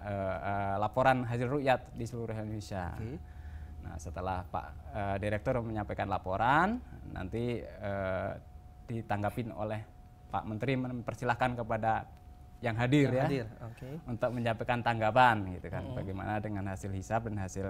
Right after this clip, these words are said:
Speaker 1: ru'yah itu, apa bisa diterima atau mungkin ada pendapat lain dari, eh, pimpinan ormas yang hadir, gitu
Speaker 2: Mm-mm.
Speaker 1: kan. Nah, kalau biasanya sih, mayoritas itu kalau sudah memang laporan itu sudah meyakinkan,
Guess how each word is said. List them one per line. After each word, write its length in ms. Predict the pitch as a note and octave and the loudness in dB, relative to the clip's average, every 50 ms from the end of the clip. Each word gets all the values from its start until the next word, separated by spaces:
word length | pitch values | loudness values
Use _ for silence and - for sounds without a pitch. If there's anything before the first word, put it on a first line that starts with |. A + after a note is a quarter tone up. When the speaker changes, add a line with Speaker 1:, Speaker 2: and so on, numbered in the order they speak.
| F2 - | -4 -4
Speaker 1:
ru'yah 240 | G2 G2 G2 G2 G#2 | -4 -4 -4 -2 -2
itu, 320 | A2 B2 - A#2+ G#2+ G#2 | -4 -4 -2 -2 -2 -2
apa 240 | D#2+ D#2+ - - G2 | -2 -2 -2 -4 -6
bisa 240 | - - - - F#2 | -6 -6 -6 -6 -6
diterima 720 | F2+ G2 - - G2 G#2 G2+ G2+ A2 A#2+ C#3+ F3 A3+ E4+ F4+ - - - - - - - | -6 -6 -6 -6 -6 -4 -4 -2 0 2 2 2 2 0 -4 -8 -14 -18 -18 -18 -12 -8
atau 240 | - G#2+ - - A2 | -6 -4 -2 -2 -2
mungkin 320 | A2 G#2 G#2 - A2 G2+ | -2 -2 -4 -4 -4 -6
ada 240 | - A2 G#2 G#2 G2+ | -4 -4 -4 -4 -4
pendapat 400 | - G#2 G2+ G2 G2 - A#2+ A#2+ - | -4 -2 0 0 2 4 2 2 6
lain 260 | A#2 C3 D3 D3+ C#3+ C3+ | 6 6 6 6 6 4
dari, 400 | C3 B2+ B2 C3 C3 B2+ A#2+ - | 4 4 2 2 0 0 -2 -4
eh, 340 | - - - B2 B2 B2 A#2 A#2+ G#2 - - | -8 -6 -2 0 0 0 0 -2 -8 -10 -8
pimpinan 400 | - B2+ A#2 B2+ B2+ B2+ B2 A#2+ | -6 -4 -2 -2 -2 -2 -2 0
ormas 400 | F#2 C3 C3+ C3+ C3 B2+ - - | 0 0 2 2 2 0 0 -2
yang 80 | B2 | -4
hadir, 400 | A#2+ B2+ C3 B2+ C3+ C3+ C3 A2+ A2 G#2+ | -2 0 2 2 2 2 2 2 0 -2
gitu 160 | G#2+ G#2 - | -2 -4 -4
Speaker 2:
Mm-mm. 100 | F#2 F2+ | -2 -2
Speaker 1:
kan. 160 | F#2 G2 A2 C3+ C#3 - - - - - - - - - - - - - - | -2 -2 -4 -6 -8 -10 -12 -14 -16 -16 -16 -16 -16 -16 -16 -18 -18 -14 -8
Nah, 160 | - G2+ G2 F#2 | -4 -4 -2 0
kalau 260 | G2+ G2+ G2+ G2 F#2+ F#2+ | 0 0 0 0 0 0
biasanya 480 | G#2 G#2 G2 - G#2+ A2 C#3+ D#3 D3 | 0 0 2 2 2 4 6 6 4
sih, 300 | - C3+ B2 A#2+ C3+ D#3+ - - - - | 4 2 0 0 -2 -4 -6 -10 -12 -10
mayoritas 560 | G#2 G2+ G2+ G2 F#2+ F#2 F#2 - B2 A#2+ A#2 | -8 -6 -6 -6 -6 -4 0 2 2 2 0
itu 240 | G2 G#2 - B2 G#2+ G2 | -2 -4 -4 -4 -4 -2
kalau 400 | G2 G2+ G2+ G2 G2 G2 F#2 D#2 - - - - - - - - | -2 -2 -2 -2 -2 -2 -4 -6 -8 -12 -14 -14 -14 -16 -14 -14
sudah 460 | - - - A2+ G2+ - G2 F#2+ F#2+ G2 | -12 -8 -6 -6 -4 -2 -2 -2 -2 -2
memang 480 | G2+ G2+ G2 G2 G2+ G2 F#2+ F#2+ G2 G2 - - - - | -4 -4 -4 -2 -4 -4 -4 -6 -6 -8 -10 -12 -12 -6
laporan 400 | - G#2+ G2+ G2+ G2+ G2+ G2 F#2+ | -4 -4 -2 0 0 0 0 0
itu 160 | G2 G2+ - G#2 | -2 -6 -8 -8
sudah 240 | - G#2+ G2+ G#2+ | -8 -6 -6 -4
meyakinkan, 560 | G2 G2+ G2+ G2 - A2+ A#2 - G2 F#2 G2 | -4 -4 -4 -4 -6 -6 -4 -2 -2 -2 -2